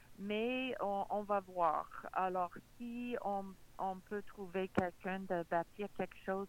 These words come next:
qui est abordable pour les familles d'acheter, euh, évidemment, ça c'est mieux. Ça sera mieux, mais on va voir. Euh, on est au début de cette, euh, cette plan. Alors,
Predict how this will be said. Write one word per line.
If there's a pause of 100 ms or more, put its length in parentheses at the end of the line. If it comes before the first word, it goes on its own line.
(120)
qui
est (140)
abordable (600)
pour
les
familles
d'acheter,
euh,
évidemment, (100)
ça (100)
c'est
mieux. (280)
Ça (100)
sera
mieux, (680)
mais
on
va
voir. (160)
Euh, (920)
on
est (320)
au
début
de (160)
cette, (220)
euh, (760)
cette
plan. (920)
Alors,